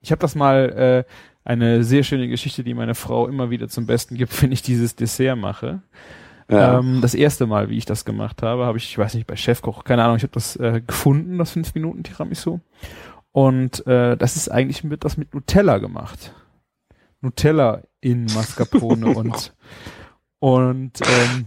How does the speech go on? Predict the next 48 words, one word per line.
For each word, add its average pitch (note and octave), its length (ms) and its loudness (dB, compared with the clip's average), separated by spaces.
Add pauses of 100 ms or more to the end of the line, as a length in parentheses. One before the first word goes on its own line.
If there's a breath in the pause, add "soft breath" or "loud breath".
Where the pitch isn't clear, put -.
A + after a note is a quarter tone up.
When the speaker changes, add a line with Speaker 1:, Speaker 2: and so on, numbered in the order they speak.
Speaker 1:
es A2+ 180 -6
war B2 220 4
echt, B2+ 240 -8
das B2 80 0
ist A#2 80 -8
bestimmt - 320 -6
schon, B2 140 -6
äh, B2+ 1120 2
sechs, A2+ 680 -2 (240 soft breath)
sechs D3 400 0 (200)
Jahre C3 360 4
bestimmt C#3 400 2
her, A2+ 80 4
dass A2 180 2
ich A2+ 80 -4
das - 200 -6
das A2+ 180 -6
erste - 240 -6
Mal G2+ 140 -8
gemacht - 260 -8
habe G#2+ 100 -4
und G#2+ 120 -4
einzige A#2 340 0
Mal G#2 160 -4
auf G2+ 160 -8
diese G#2+ 300 -4
Art. G#2+ 240 -6 (520 loud breath)
Speaker 2:
Ja. A2+ 220 8
Speaker 1:
Kennst A#2+ 160 2
du D3 60 -2
diese C3 280 4
hohen, D3+ 460 0
äh, A#2+ 240 -2
Wassergläser D#3 560 0
von B2+ 220 -6
Ikea, E3+ 420 0
diese B2+ 220 0
Pokale, D#3 560 0
wo, B2 180 0
ich B2 80 -6
glaub, A#2+ 280 -2
null E3 440 4
vier E3 340 -4
oder C3+ 140 -2
null C#3 240 -6
drei B2+ 220 0
Wasser D#3+ 280 0
reingeht? B3 400 -4